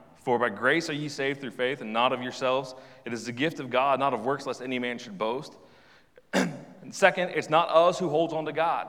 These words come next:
It's him holding on to us. Uh, in James, or John ten, twenty-seven through thirty, it says, "My sheep hear my voice. I know them. They follow me, and I give them eternal life, and they shall never perish,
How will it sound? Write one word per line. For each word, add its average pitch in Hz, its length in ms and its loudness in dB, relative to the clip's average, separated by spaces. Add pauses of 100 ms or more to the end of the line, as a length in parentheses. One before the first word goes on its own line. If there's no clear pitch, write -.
(880)
It's 107 140 -12
him 131 180 -6
holding 123 280 -4
on 107 160 -2
to 110 60 -2
us. 120 440 -4 (720)
Uh, 104 380 4 (120)
in 117 220 -2
James, 135 500 -4 (200)
or 107 160 0
John 131 320 2
ten, 135 240 -2
twenty-seven 139 420 -2
through 123 120 -10
thirty, 160 220 6
it 117 80 -4
says, 120 160 -4
"My 120 120 -2
sheep 175 260 -6
hear 165 120 -2
my 143 160 2
voice. 117 440 -2 (340)
I 110 120 0
know 123 220 2
them. 98 220 -6 (200)
They 101 80 -6
follow 120 300 4
me, 110 140 -2
and 98 100 -4
I 117 100 2
give 120 200 0
them 120 100 -4
eternal 120 300 -6
life, 113 240 2 (280)
and 120 80 -6
they 131 80 2
shall 147 200 4
never 139 320 0
perish, 117 500 -4